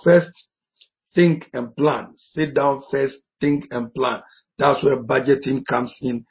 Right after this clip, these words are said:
Sit down first, think and plan. Then number two, count the cost. Count the cost. Number three question is, do you have enough to build it?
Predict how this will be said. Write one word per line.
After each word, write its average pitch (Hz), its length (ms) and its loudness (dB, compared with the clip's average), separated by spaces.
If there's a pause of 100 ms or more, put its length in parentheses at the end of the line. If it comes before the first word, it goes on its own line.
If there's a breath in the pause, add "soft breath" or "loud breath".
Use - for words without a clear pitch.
(140)
Sit 180 380 4 (240)
down 143 560 4
first, 139 360 -2 (600)
think 151 360 2 (140)
and 117 240 -8
plan. 139 460 -2 (300)
Then 131 160 -2
number 123 360 -6
two, 180 360 2 (280)
count 170 380 4
the 143 180 4
cost. 156 280 2 (960)
Count 156 340 2 (100)
the 123 120 -6
cost. 165 520 2 (1500 soft breath)
Number 135 360 -2
three 156 200 -2
question 147 420 0
is, 123 180 -2
do 120 100 -6
you 165 280 4
have 156 280 4
enough 127 520 0
to 123 80 -6
build 190 440 4
it? - 160 -2